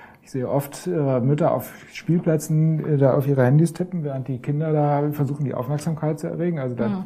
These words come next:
Speaker 1: das, da wird mir schlecht, wenn ich das sehe. Ähm, aber auch da wieder, ich will die Technik nicht verteufeln. Ein Handy ist ein wunderbares Ding. Ich habe selber eins hier in der Hosentasche. Ich habe eine digitale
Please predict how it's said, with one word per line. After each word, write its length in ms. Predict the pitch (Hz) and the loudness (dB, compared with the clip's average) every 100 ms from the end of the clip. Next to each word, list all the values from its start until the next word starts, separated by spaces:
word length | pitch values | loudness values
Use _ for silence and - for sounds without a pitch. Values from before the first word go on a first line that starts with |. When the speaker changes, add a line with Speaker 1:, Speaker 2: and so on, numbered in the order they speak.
| - - - - - | -10 -16 -18 -18 -12
Speaker 1:
das, 160 | 117 | -4
da 140 | 143 127 | 2 4
wird 120 | 147 | 4
mir 100 | 147 | 2
schlecht, 280 | 165 190 - | 2 2 0
wenn 100 | 113 | -8
ich 60 | 117 | -8
das 180 | 127 - | -10 -8
sehe. 200 | 156 190 - - - - - - _ 160 | -8 -8 -12 -20 -20 -20 -20 -20 _ -2
Ähm, 520 | 147 143 147 147 - - | 2 4 2 0 -4 -8
aber 180 | 143 139 | 0 2
auch 80 | 131 | 4
da 180 | 143 165 | 4 6
wieder, 120 | 175 151 | 6 4
ich 80 | |
will 80 | 156 | 4
die 80 | 143 | 4
Technik 320 | 202 226 139 | 4 2 2
nicht 120 | 120 117 | 0 -2
verteufeln. 440 | 123 127 123 123 | -6 -8 -8 -6
Ein 100 | 117 | -4
Handy 260 | 127 151 151 | -2 -2 0
ist 160 | 147 143 | -2 -4
ein 240 | 135 139 | -4 -6
wunderbares 460 | 139 160 147 135 127 | -6 -4 -4 -4 -2
Ding. 200 | 190 208 | -2 -2
Ich 120 | 151 | -6
habe 100 | 117 | -6
selber 240 | 143 165 156 | -2 0 2
eins 200 | 147 147 | 0 -2
hier 80 | 151 | -2
in 60 | |
der 80 | 147 | 0
Hosentasche. 500 | 156 147 147 156 139 | 0 0 0 -2 -4
Ich 60 | 120 | -12
habe 100 | - | -8
eine 120 | 117 | -4
digitale 460 | 117 127 131 139 | -2 -2 0 0